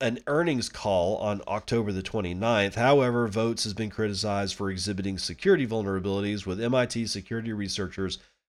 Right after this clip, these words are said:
condemning the app's cybersecurity safeguards earlier this year. Last month, Russia appeared to have successfully used a blockchain-based voting system built on Waves, recording almost three hundred thousand votes. Uh, you know,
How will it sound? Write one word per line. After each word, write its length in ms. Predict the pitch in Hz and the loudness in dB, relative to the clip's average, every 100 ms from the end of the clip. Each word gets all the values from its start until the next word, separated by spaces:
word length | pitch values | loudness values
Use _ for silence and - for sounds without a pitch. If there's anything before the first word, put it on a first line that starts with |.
| - | -2
condemning 480 | 131 117 131 147 127 | 0 2 4 4 2
the 120 | 127 | 0
app's 340 | 107 98 - | 0 -2 -2
cybersecurity 880 | 120 110 110 - 113 - 107 98 95 | 0 0 0 -2 -4 -4 -2 0 -2
safeguards 680 | 90 120 120 - 101 95 95 110 | 0 0 0 0 0 0 -4 -4
earlier 440 | 113 113 101 92 | -2 0 0 -2
this 340 | 80 80 - | -4 -6 -6
year. 440 | 98 113 107 76 85 _ _ _ - | -4 0 0 0 -6 _ _ _ 0
Last 260 | 113 120 | 2 2
month, 240 | 117 117 - | 2 -2 -2
Russia 640 | 85 113 147 104 85 90 | 0 2 2 2 0 -2
appeared 380 | 92 104 104 95 | -4 -2 -2 -2
to 100 | 98 | -2
have 240 | 98 101 92 | 0 0 -2
successfully 600 | 90 - 190 190 143 127 | -4 0 2 2 0 2
used 200 | 139 110 | 0 0
a 60 | |
blockchain-based 840 | 107 120 - 120 117 101 110 104 - | 2 0 0 -2 -2 0 -2 -2 -4
voting 300 | 104 107 107 | -2 -2 -2
system 500 | - 104 - 104 98 - _ _ | -4 -4 -4 -4 -4 -10 _ _
built 300 | 120 120 113 | 0 0 0
on 220 | 110 98 | 0 0
Waves, 440 | 107 120 110 107 98 | 0 2 2 0 -4
recording 440 | 104 120 107 101 | -8 -4 -4 -2
almost 280 | 98 98 95 | -4 -4 -4
three 160 | 101 95 | -4 -2
hundred 340 | 95 92 82 | -2 -4 -4
thousand 440 | 92 85 80 78 | -2 -2 -2 -6
votes. 540 | 78 104 85 - - - - _ _ _ _ _ _ | -2 -2 -2 -2 -2 -2 -10 _ _ _ _ _ _
Uh, 600 | 127 120 110 98 87 82 - | -2 2 2 2 0 -4 -4
you 140 | 143 | 0
know, 280 | 123 117 107 | 4 4 0